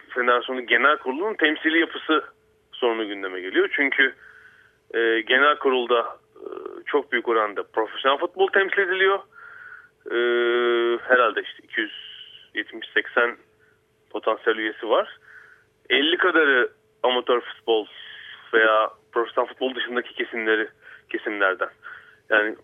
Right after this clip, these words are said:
profesyonel futboldan gelen delegeler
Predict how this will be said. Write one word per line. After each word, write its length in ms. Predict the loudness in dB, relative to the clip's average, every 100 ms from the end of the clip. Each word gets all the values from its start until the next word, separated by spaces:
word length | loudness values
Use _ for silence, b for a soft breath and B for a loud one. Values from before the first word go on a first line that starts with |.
| -2
profesyonel 500 | 0 2 2 0 0
futboldan 2000 | -4 0 0 0 -8 _ _ _ -18 -16 -14 -16 -16 -16 -18 -18 -6 0 2
gelen 280 | 4 4 4
delegeler 580 | 4 4 4 4 2 0